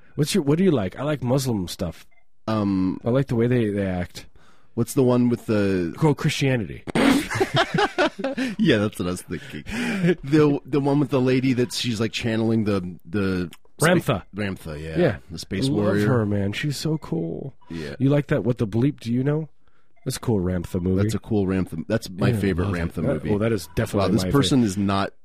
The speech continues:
Speaker 2: giving up. They're calling.
Speaker 1: It's probably the only Ramtha movie. <laughs> Yeah, they're, they're not giving up. They've got something to say.
Speaker 2: <laughs> This person's seriously calling. <laughs> Oh my
Speaker 1: Um,
Speaker 2: God. I'm like
Speaker 1: You know,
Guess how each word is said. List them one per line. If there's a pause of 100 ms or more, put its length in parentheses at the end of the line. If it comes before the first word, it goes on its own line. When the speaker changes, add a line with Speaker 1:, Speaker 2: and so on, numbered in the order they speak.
(100)
Speaker 2:
giving
up.
They're
calling.
Speaker 1:
It's
probably
the
only
Ramtha
movie. (200)
<laughs>
Yeah,
they're,
they're
not
giving
up.
They've
got
something
to
say.
Speaker 2:
<laughs>
This
person's
seriously
calling.
<laughs>
Oh
my (120)
Speaker 1:
Um,
Speaker 2:
God. (140)
I'm
like (760)
Speaker 1:
You
know,